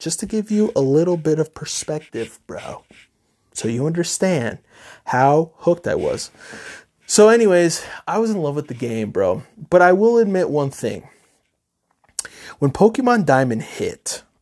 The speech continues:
I was hooked as well. I actually put more than five hundred hours into that game. I know for some people that's like, they scoff at that number. But at the time, bro, that's a lot of time,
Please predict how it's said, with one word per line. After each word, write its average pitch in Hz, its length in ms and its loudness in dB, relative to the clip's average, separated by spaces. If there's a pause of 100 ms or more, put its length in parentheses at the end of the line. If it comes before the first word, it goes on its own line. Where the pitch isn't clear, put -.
(140)
I 120 140 4
was 110 220 2
hooked 110 360 -4
as 98 160 -6
well. 98 360 -2
I 120 100 0
actually 135 280 2
put - 260 -2
more 120 340 0
than 135 140 -2
five 113 320 0
hundred 110 240 -4
hours 101 280 0
into - 200 -8
that 101 180 -2
game. 101 360 -6
I 135 100 2
know 170 100 4
for 175 140 -4
some 151 240 0
people 147 380 -2
that's 110 400 -2
like, 98 320 -6 (680)
they 113 100 0
scoff - 480 2
at 131 140 -4
that 127 160 0
number. 131 400 0 (460)
But 127 280 4
at 170 220 4
the 151 100 -2
time, 147 500 0
bro, 98 560 -2 (1300)
that's 131 260 2
a 233 40 0
lot 98 360 -2
of 92 120 -6
time, 76 480 -12